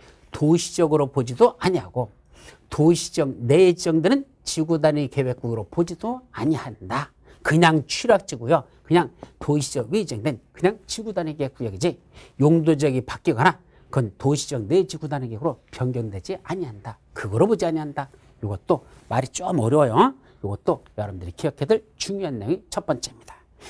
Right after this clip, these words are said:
자, 지형도면은 언제까지 고시할까라고 하는데 그건 중요하지 않으니까 넘어가고. 세 번째, 그러면 이런 도시개발구역이 지정된 안에서는 함부로 개발행위 하면 될까, 안 될까? 안 됩니다.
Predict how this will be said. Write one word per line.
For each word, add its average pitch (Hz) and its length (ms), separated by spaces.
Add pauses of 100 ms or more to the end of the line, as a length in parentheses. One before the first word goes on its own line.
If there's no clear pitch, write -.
(180)
자, 131 160
지형도면은 190 720
언제까지 175 600
고시할까라고 160 960
하는데 107 240
그건 - 300
중요하지 139 400
않으니까 120 220
넘어가고. 107 580 (220)
세 - 160
번째, - 360 (300)
그러면 180 260 (160)
이런 180 400
도시개발구역이 185 1000
지정된 156 400
안에서는 127 560
함부로 240 460
개발행위 165 480
하면 131 280
될까, 151 240
안 147 80
될까? 190 340 (180)
안 110 220
됩니다. 160 320